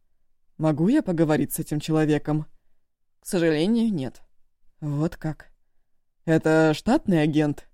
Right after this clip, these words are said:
"Не совсем". Майор помялся. "Честно говоря, это был анонимный звонок".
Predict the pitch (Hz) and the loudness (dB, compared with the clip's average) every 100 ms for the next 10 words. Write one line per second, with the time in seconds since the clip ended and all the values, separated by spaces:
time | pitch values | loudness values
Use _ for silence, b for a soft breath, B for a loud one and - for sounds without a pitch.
0 | _ _ _ - - - _ _ - 233 | _ _ _ -20 -20 -20 _ _ -6 -2
1 | 185 180 180 - - 311 160 139 - _ | 0 -2 -4 -6 -4 -2 -2 -4 -12 _
2 | _ _ _ _ _ _ _ - 175 160 | _ _ _ _ _ _ _ -2 0 0
3 | 156 - 175 165 143 - 143 147 - _ | -2 -2 -2 -2 -2 -6 -8 -10 -16 _
4 | _ _ _ _ - 139 - 147 165 165 | _ _ _ _ -8 -8 -6 0 2 4
5 | 170 208 175 147 151 160 156 151 - - | 4 4 2 0 0 2 2 0 -4 -4
6 | 202 180 170 165 165 165 170 180 147 - | 0 2 2 2 2 2 2 2 0 -8